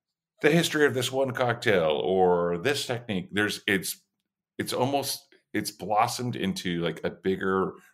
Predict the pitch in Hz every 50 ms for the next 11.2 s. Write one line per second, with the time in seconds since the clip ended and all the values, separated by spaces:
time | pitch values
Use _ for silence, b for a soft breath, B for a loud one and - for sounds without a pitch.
0 | b - 90 87 95 92 95 - 104 95 92 90 87 87 85 85 82 - - 95
1 | 90 95 87 90 87 - 73 69 69 80 87 90 87 - - - - 90 85 82
2 | 82 82 82 82 82 80 78 78 80 76 - _ _ _ _ _ _ _ _ _
3 | _ _ _ _ _ _ _ _ - 101 - _ _ _ _ - - - - -
4 | _ _ - - 123 _ _ _ _ _ _ - - - - - - - 117 107
5 | 104 110 101 95 98 95 92 - - 92 - 95 87 82 85 87 - - 87 80
6 | 78 78 78 78 78 - - _ _ - 92 95 90 87 85 82 82 - - -
7 | 82 82 80 80 78 95 85 82 80 - - 101 90 87 82 82 80 78 78 76
8 | 80 78 - 80 85 82 78 78 80 76 76 - - 85 80 - b b b b
9 | b b b b b b b b b b - 135 147 - - - - _ _ _
10 | _ _ _ _ _ _ _ _ _ _ _ _ _ _ _ _ _ _ _ -
11 | - 120 -